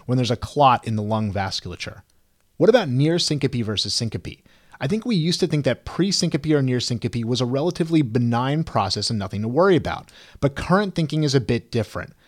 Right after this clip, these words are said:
The same disease entities that cause syncope can result in just near syncope, so near syncope patients still deserve a good evaluation. We tackled this question on E M Lyceum a couple months back, and I'm gonna drop a link to the show notes for that post.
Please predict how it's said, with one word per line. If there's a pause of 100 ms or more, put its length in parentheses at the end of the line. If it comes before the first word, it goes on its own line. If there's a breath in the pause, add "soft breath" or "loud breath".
(280 soft breath)
The
same
disease
entities
that
cause
syncope
can
result
in
just
near
syncope, (240 loud breath)
so
near
syncope
patients
still
deserve
a
good
evaluation. (440 soft breath)
We
tackled
this
question
on
E
M
Lyceum
a
couple
months
back,
and
I'm
gonna
drop
a
link
to
the
show
notes
for
that
post.